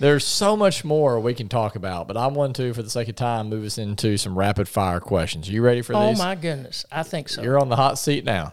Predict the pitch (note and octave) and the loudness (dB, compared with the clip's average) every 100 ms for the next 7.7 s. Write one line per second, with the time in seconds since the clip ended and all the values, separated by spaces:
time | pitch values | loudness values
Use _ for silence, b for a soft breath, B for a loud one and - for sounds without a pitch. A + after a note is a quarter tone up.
0 | - D3+ C3 F#2 G#2 A2+ C3 C#3 B2+ A#2 | -10 -12 -10 -2 2 4 6 4 4 4
1 | G#2 A2+ D#3 G3 D#3 B2 A#2 A#2 C3 C3+ | 6 6 4 4 2 2 4 4 2 0
2 | - - - A#2+ F2+ F#2+ D3+ - F#3 E3 | -4 -6 -2 0 2 0 -2 -4 0 2
3 | C3+ A#2 G#2 F#2+ E2 D#2 A2+ - - A#4 | 0 0 -6 -4 -4 -4 -6 -12 -18 -2
4 | F#4+ A#3+ A#2 G2+ D#3+ - _ _ _ _ | 2 4 2 0 -4 -8 _ _ _ _
5 | _ _ _ - G#2+ B2 - F#2+ F#2 - | _ _ _ -6 0 0 0 0 0 0
6 | - D#2+ F#2+ - G2 G#2+ A2 G2 F#2 - | -4 -4 -4 -4 -4 -4 -2 0 0 -4
7 | F#2 G2 - D#2+ C#2+ D#2 E2+ | -10 -10 -8 -10 -8 -8 -10